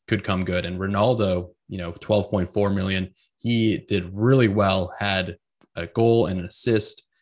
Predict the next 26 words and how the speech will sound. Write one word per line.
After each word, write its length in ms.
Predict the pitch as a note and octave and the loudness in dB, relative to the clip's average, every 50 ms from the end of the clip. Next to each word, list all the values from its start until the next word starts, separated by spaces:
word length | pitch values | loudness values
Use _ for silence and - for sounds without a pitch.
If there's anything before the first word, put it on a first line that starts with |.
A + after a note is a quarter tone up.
| _ _ _ | _ _ _
and 220 | - F2+ F2+ F2 | -10 -8 -8 -8
had 300 | E2+ - - G2 G2 F#2 | -8 -6 -4 -4 -2 -2
max 300 | F#2+ F#2+ F#2 F2 - - | -2 -2 -2 -4 -6 -12
bonus. 480 | - - - G#2 G#2+ A2+ A#2 A#2 - - | -12 -4 0 2 2 2 2 0 -2 -2
So 200 | - F2+ F2 F2 - | -4 -4 -4 -6 -6
he 180 | - G2 F#2 | -6 -6 -4
had 340 | F2 F2+ F2 F2+ F2+ F2 - - _ | -4 -4 -4 -4 -4 -6 -10 -14 _
twelve 400 | - - F#2+ F#2 F2+ F2+ - _ | -6 -2 0 0 0 -2 -6 _
points 420 | - B2 C3 B2 A#2 B2+ B2 - - | 0 2 4 4 4 2 0 -2 -4
this 180 | G#2+ G2 - | -4 -4 -2
game 260 | - A#2 A2 A2 A2 | 0 0 0 2 2
week 200 | A2 G#2+ G#2 - | 2 0 0 -2
versus 280 | - F#2+ G2 G#2+ G#2 - | -4 -10 -10 -10 -10 -4
Tottenham. 480 | - A2+ A#2 - - A#2+ A#2+ A#2+ A#2+ - _ _ _ _ - | -2 -2 -2 0 0 -2 -2 -2 -2 -6 _ _ _ _ -6
And 140 | F2+ F#2+ G2+ | -2 0 2
then 180 | G2+ F#2+ F#2 | 2 2 0
today 600 | F2+ - F2+ F2 G2+ A2 C3+ B2 G#2 G2 F#2+ - _ _ _ _ | -2 -4 -2 2 4 4 4 4 2 0 -4 -8 _ _ _ _
in 360 | - G2 G2 F#2+ F#2+ F#2 F#2+ | -6 -4 -4 -2 -2 -4 -4
Champions 560 | F#2 - - A2 A#2 C3 - A2 F2+ F2 E2+ - | -4 -4 -2 -2 -2 -2 -2 -4 -6 -6 -6 -6
League, 200 | F#2 F2 F2 - | -8 -8 -8 -6
he 120 | F#2+ F#2+ | -8 -8
comes 300 | - - G#2 G2+ G2 - | -4 -2 -2 -2 0 -2
up 180 | G2 F2+ - - | -2 -2 -4 -4
with 100 | F2+ F#2 | -6 -6
a 60 | F2+ | -6
brace 640 | - G2+ G2 G#2 G#2+ G#2 F#2+ - - - - _ | -4 -2 0 2 2 0 0 -2 -4 -6 -6 _